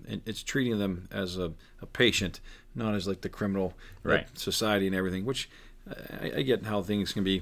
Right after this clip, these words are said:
Speaker 1: miscon-, uh, have a misconception of things here. But when
Speaker 2: Right.
Speaker 1: we were up there, we toured around, we see these people, you know what I mean? And you talk to them, it's like, "Hey, listen, you know, um, we gotta be able to do something here to help out." So I think,
Speaker 2: Yeah.
Speaker 1: you know, showing a caring aspect and, uh,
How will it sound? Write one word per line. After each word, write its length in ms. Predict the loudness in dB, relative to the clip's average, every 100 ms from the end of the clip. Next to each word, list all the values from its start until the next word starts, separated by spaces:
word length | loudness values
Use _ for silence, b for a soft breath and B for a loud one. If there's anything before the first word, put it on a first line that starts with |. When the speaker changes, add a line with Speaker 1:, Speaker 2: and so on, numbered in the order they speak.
| 0
Speaker 1:
miscon-, 460 | -4 -2 -2 -4 -6 -10
uh, 200 | -6 -6 -8 -14 -10
have 160 | -8 -2
a 40 |
misconception 640 | -2 -2 0 2 2 0
of 60 | -4
things 200 | -2 0
here. 100 | 0
But 80 | 0
when 160 | 0 -2
Speaker 2:
Right. 80 | -6 -10 B
Speaker 1:
we 120 | 6
were 80 | 6
up 100 | 6
there, 240 | 6 6 4 -2
we 80 | -4
toured 240 | 2 2
around, 160 | 4 2
we 60 |
see 160 | 4 4
these 160 | 4 4
people, 420 | 2 4 4 2 -2
you 140 | 0
know 100 | 2
what 80 | 4
I 60 |
mean? 200 | 4 2
And 80 | 2
you 60 | 2
talk 240 | 0 -2
to 80 | -2
them, 40 |
it's 100 | -2
like, 80 | 0
"Hey, 80 | 0
listen, 340 | 0 0 -2 -6 B B B
you 140 | B 2
know, 180 | 4 2
um, 320 | 0 0 0 -6 -8
we 200 | -4 0
gotta 160 | 6 6
be 80 | 6
able 80 | 4
to 40 |
do 60 | 0
something 380 | 0 0 0
here 160 | 0 0
to 80 | 2
help 260 | 0 -2
out." 240 | -2 -4 -2
So 240 | 0 2
I 60 | 0
think, 320 | 2 0 0 B B B
Speaker 2:
Yeah. 140 | 4
Speaker 1:
you 80 | 6
know, 120 | 6
showing 260 | 8 10 10
a 40 |
caring 340 | 8 6 8 6
aspect 580 | 6 4 4 4 4
and, 240 | 2 6 6 4
uh, 240 | 0 0